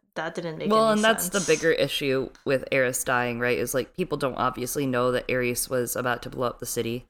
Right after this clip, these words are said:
Speaker 2: except for me. And I stand by, no, I don't stand by what I said.
Speaker 1: <laughs>
Speaker 2: But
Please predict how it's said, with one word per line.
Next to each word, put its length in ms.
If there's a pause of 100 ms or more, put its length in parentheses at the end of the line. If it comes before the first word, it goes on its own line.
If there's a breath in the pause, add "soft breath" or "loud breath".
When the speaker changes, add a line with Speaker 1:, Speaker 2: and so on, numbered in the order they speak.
(280)
Speaker 2:
except 300
for 100
me. 260 (260)
And 100
I 80
stand 320
by, 160
no, 140
I 100
don't 160
stand 280
by 120
what 100
I 40
said. 260 (140)
Speaker 1:
<laughs> 160
Speaker 2:
But 360